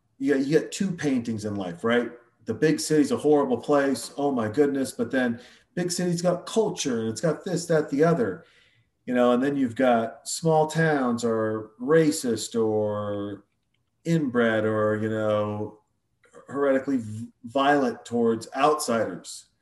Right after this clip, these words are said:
but they've got good values and they love Jesus and, you know, whate-, whatever the, the, the nomenclatures may be around those. And man, the Flathead Valley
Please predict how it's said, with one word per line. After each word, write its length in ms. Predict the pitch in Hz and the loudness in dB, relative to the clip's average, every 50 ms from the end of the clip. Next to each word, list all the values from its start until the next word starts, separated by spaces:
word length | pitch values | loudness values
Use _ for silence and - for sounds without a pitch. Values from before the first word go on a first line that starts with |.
| _ _ _ _ _ _ _ _ _ _ _ | _ _ _ _ _ _ _ _ _ _ _
but 340 | 202 220 202 175 160 - 135 | 4 4 4 4 0 0 0
they've 160 | 143 147 143 | 0 0 2
got 360 | - 190 180 170 156 - - - - _ _ _ | 2 0 0 0 0 -4 -8 -16 -20 _ _ _
good 220 | - 208 240 240 170 | 2 2 2 2 4
values 840 | 208 226 233 214 190 160 127 117 120 113 107 104 104 104 101 - | 4 4 4 4 2 0 0 0 0 0 0 -2 -4 -6 -6 -4
and 120 | 120 117 117 | -4 -2 -2
they 80 | 120 | -2
love 280 | 123 156 208 220 190 165 | 0 0 -2 -2 -2 -2
Jesus 560 | - 233 247 202 - - 117 107 95 - - | 0 0 0 0 -2 -2 -2 -2 -2 -4 -4
and, 100 | 131 127 | -4 -2
you 80 | 127 127 | 0 2
know, 100 | 127 123 127 135 135 - | 2 2 2 0 -2 0
whate-, 320 | 160 165 165 139 135 131 | 2 2 4 4 4 4
whatever 340 | 143 151 165 185 180 160 151 | 4 4 4 4 4 4 4
the, 640 | 135 127 120 117 113 113 - - - - 110 - - _ | 4 4 2 2 2 0 -2 -8 -14 -18 -20 -20 -20 _
the, 120 | 127 127 123 120 120 | -8 -8 -8 -6 -4
the 100 | 127 127 | -2 0
nomenclatures 680 | 143 156 160 156 147 127 - 139 131 120 123 120 113 123 | 2 2 2 2 0 -2 0 -2 -2 0 -2 -4 -4 -2
may 140 | 127 123 120 | -2 -2 2
be 180 | 113 143 147 | 6 6 6
around 380 | 139 127 131 139 156 185 180 147 | 6 6 4 2 2 2 2 2
those. 320 | 123 117 117 117 113 - - - _ _ _ _ - - - _ _ _ _ _ _ _ _ _ _ _ | 2 2 2 0 -2 -6 -14 -20 _ _ _ _ -20 -20 -20 _ _ _ _ _ _ _ _ _ _ _
And 500 | - 135 139 135 127 127 127 127 120 - - - _ _ _ _ _ _ _ _ _ _ _ _ _ _ _ _ _ _ _ _ _ - _ _ _ | -4 -2 0 0 0 0 0 -2 -4 -6 -10 -16 _ _ _ _ _ _ _ _ _ _ _ _ _ _ _ _ _ _ _ _ _ -20 _ _ _
man, 160 | 165 180 170 | -2 0 0
the 60 | 147 | 0
Flathead 500 | - - - 180 208 202 202 208 165 117 | -2 0 2 2 2 4 2 0 0 0
Valley 580 | 107 120 127 156 190 208 170 127 113 107 101 101 | 0 2 2 2 2 2 2 2 0 0 -2 -6